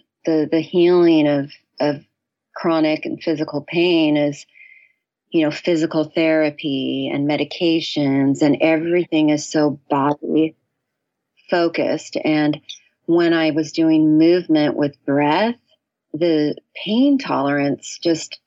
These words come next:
it, it's almost like it, it, it, in-, it, w-, it allowed an ability to just surrender to it,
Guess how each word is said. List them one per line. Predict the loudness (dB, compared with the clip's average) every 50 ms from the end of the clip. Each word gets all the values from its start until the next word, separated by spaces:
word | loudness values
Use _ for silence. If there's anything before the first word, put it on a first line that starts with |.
| _ _ _ _ _
it, | -2 -2 -2 -2
it's | -4 -8 -6 -4 -2
almost | -2 0 0 2 0 0 0 -2
like | 0 0 0 0 0 0
it, | 2 2 0 -2 -4 _ _ _ _ _ _ _ _ _ _ _ _ _ _ _ _ _ _ _ -6
it, | -4 -4 -4 -6 -6 -4
it, | -2 -2
in-, | 0 -2 -2 -4 -6 -8 -14 -20 -20 _ -20 -20 -20 _ _ _ _ _ -4
it, | -4 0
w-, | 0 0 0
it | 0 0 2
allowed | 2 2 2 2 2 2 2 2
an | 0 0 0
ability | -2 -2 0 0 0 0 0 2 2 0 0
to | 0 -2
just | -4 -4 -4 -4 -6 -6 -6
surrender | -8 -6 -2 0 2 4 4 4 4 4 2 2 2 2 0
to | -2 -2 -2 0 2 2
it, | 2 2 2 0 0 -4